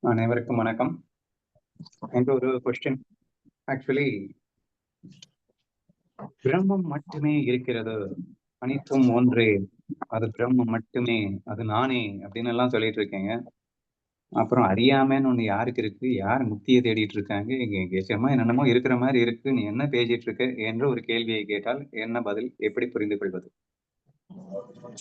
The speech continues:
இருப்பது பிரம்மம் மட்டுமே என்றால் அறியாமை யாருக்கு, முக்தி யாருக்கு? So இதுதான் கேள்வி.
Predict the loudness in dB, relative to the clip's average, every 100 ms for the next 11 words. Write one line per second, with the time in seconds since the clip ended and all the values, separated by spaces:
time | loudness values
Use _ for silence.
0 | -4 2 2 2 2 2 4 4 2 2
1 | 6 6 6 4 2 2 0 0 0 -2
2 | 0 -2 -2 -4 -6 -6 -4 0 0 0
3 | -4 -10 -2 0 2 2 2 6 6 6